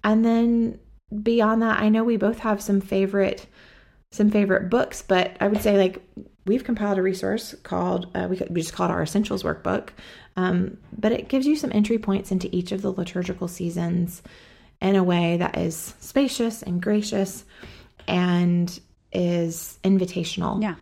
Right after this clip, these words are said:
Speaker 2: and people can get it by signing up at your site, right?
Speaker 1: Yep. You can find that, um, at sacred ordinary days dot com. When you sign up for our newsletter list, we'll send it to you.
Speaker 2: Well, thank you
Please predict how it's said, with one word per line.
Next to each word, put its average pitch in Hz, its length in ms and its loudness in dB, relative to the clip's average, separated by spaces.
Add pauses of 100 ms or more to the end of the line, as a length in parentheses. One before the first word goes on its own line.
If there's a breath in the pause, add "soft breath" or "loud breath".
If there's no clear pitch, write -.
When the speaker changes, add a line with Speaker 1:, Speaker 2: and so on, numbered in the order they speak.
(180)
Speaker 2:
and 202 260 0
people 226 220 -4
can 208 140 -2
get 196 160 0
it 180 120 -2
by 185 140 -2
signing 175 400 0
up - 140 -6 (260)
at 180 140 -8
your 165 100 -8
site, 160 260 -8
right? - 120 -4
Speaker 1:
Yep. 359 200 0 (220)
You 208 100 0
can 240 160 -2
find 202 280 0
that, 208 320 -2
um, 180 240 -2
at 180 100 -10
sacred 190 240 -6
ordinary 190 320 -2
days 202 260 -2
dot 214 140 -8
com. 320 220 -6 (100)
When 208 160 0
you 214 140 2
sign 208 200 -4
up 214 140 -6
for 220 80 -6
our 214 100 0
newsletter 208 320 0
list, 269 380 -4
we'll 214 160 -4
send 302 220 -4
it 370 80 -8
to - 100 -8
you. 190 160 -4 (720 soft breath)
Speaker 2:
Well, 226 120 -4
thank 277 340 -2
you 190 400 -2